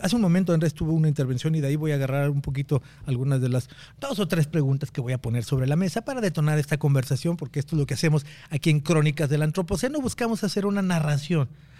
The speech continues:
de los problemas a los que enfrentamos en la época humana, pero sobre todo de qué podemos hacer al respecto, qué estamos haciendo,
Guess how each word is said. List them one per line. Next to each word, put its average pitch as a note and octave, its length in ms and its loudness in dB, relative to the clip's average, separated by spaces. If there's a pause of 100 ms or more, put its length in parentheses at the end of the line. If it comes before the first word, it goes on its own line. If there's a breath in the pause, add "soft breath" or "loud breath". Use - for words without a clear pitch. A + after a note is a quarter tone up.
(120 loud breath)
de A#3+ 120 0
los A#3+ 100 -2
problemas B3 480 0
a G#3+ 60 2
los F#3+ 100 2
que G3 100 -2
enfrentamos F#3 520 -2
en F3+ 80 0
la F3+ 100 2
época F3+ 260 -2
humana, F3+ 360 0 (280 loud breath)
pero E3+ 140 -4
sobre F3 220 -6
todo G3+ 180 -6
de F#3 80 -4
qué - 140 -4
podemos D3+ 360 0
hacer B2+ 180 -2
al B2+ 80 -2
respecto, A#2 500 -10 (180 loud breath)
qué - 80 -6
estamos A3 400 -2
haciendo, D3+ 460 -2